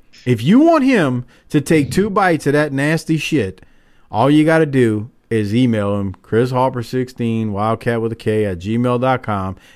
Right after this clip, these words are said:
and then PayPal him to whatever that was I just read a second ago. It's in the show description,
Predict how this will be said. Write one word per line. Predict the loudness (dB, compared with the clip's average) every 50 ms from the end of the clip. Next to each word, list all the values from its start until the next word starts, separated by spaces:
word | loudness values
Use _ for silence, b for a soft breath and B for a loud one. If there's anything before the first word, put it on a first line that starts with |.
| b
and | b -6
then | -4 -4
PayPal | -2 0 0 2 2 0 0 0 0 0 0 0
him | 0 -2 -2
to | -4 -4 -4
whatever | -2 -2 -2 0 0 0
that | 0 0 0 0
was | 0 0 0 0 0
I | 0 -2
just | -2 -2 -4 -4 -2
read | -2 0 0 0
a | -2
second | -2 -4 -6 -6 -4 -6 -6
ago. | -4 -4 -4 -4
It's | -4 -2 -2
in | 0 0
the | 0 0
show | 0 0 0 0
description, | 0 -2 -6 -6 -6 -6 -6 -6 -8 -8 -8 -8